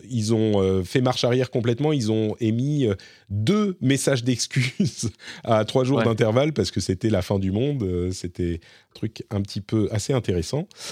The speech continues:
Speaker 1: Euh,
Speaker 2: Ouais.
Speaker 1: et puis
Speaker 2: Bah, ils, ils sont déjà à moitié en train de tuer Magic, euh, Wizards of the Coast. Euh, c'est assez terrible, hein, toute cette année là, pour Magic. Et
Speaker 1: Qu'est-ce qui
Speaker 2: donc,
Speaker 1: s'est
Speaker 2: oui,
Speaker 1: passé
Speaker 2: ils
Speaker 1: pour
Speaker 2: pouvaient
Speaker 1: Magic ?
Speaker 2: pas
Speaker 1: J'ai
Speaker 2: s-
Speaker 1: pas bien suivi, moi.
Speaker 2: Oh, il y a eu pas... En fait, c'est un truc qui est, qui est quand même, euh, qui date de plusieurs années, hein, c'est le,
Speaker 1: Ah.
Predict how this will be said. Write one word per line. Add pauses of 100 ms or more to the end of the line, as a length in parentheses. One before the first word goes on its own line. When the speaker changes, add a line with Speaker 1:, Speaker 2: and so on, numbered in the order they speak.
(300)
Speaker 1:
Euh,
Speaker 2:
Ouais.
Speaker 1:
et
puis
Speaker 2:
Bah,
ils,
ils
sont
déjà
à
moitié
en
train
de
tuer
Magic,
euh,
Wizards
of
the
Coast. (360)
Euh,
c'est
assez
terrible,
hein,
toute
cette
année
là,
pour
Magic. (380)
Et
Speaker 1:
Qu'est-ce
qui
Speaker 2:
donc,
Speaker 1:
s'est
Speaker 2:
oui,
Speaker 1:
passé
Speaker 2:
ils
Speaker 1:
pour
Speaker 2:
pouvaient
Speaker 1:
Magic ?
Speaker 2:
pas
Speaker 1:
J'ai
Speaker 2:
s-
Speaker 1:
pas
bien
suivi,
moi. (720)
Speaker 2:
Oh,
il
y
a
eu
pas...
En
fait,
c'est
un
truc
qui
est,
qui
est
quand
même,
euh, (100)
qui
date
de
plusieurs
années,
hein,
c'est
le,
Speaker 1:
Ah.